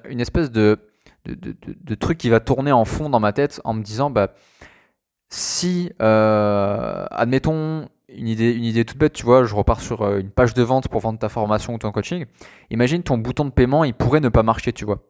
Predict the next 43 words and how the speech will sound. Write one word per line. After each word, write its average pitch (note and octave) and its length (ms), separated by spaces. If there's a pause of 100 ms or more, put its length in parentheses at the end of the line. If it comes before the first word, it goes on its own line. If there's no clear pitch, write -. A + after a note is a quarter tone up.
(120)
Ça - 200
pourrait D3 340
tourner A#2 280
mal A#2 200
parce G2+ 160
que - 80
ton, G#2 220
ton G2+ 140
paiement A2 260
ne A#2+ 80
pourrait G#2+ 240
pas G#2 140
marcher. - 320 (520)
Bah, G#2+ 160
si - 160
tu - 140
pars E3 400
avec A2 240
cette - 240
idée-là, A2+ 340
bah, A2+ 160
ce - 80
que - 80
tu - 80
vas A2 60
faire, D#3+ 140
c'est - 80
que - 60
tu - 100
vas G#2 80
faire D#3 180
en C3+ 60
sorte D3 140
que - 60
le G#2+ 60
bouton A2 200
marche C#3 200
parce - 120
que A#2 80
tu - 180
y A2 80
auras A#2 160
pensé. - 300